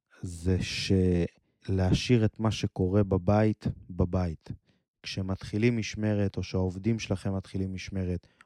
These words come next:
או שאתם הולכים לפגישה עם לקוח, או שיש לקוח שרוצה לדבר איתכם, גם אם היה לכם את היום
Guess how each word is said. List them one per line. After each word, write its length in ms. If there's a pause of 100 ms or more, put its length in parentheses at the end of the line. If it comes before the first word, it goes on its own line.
(120)
או 80
שאתם 380
הולכים 300
לפגישה 500
עם 160
לקוח, 520 (380)
או 80
שיש 320
לקוח 320
שרוצה 340
לדבר 340
איתכם, 440 (1080)
גם 220
אם 160
היה 140
לכם 400
את 140
היום 320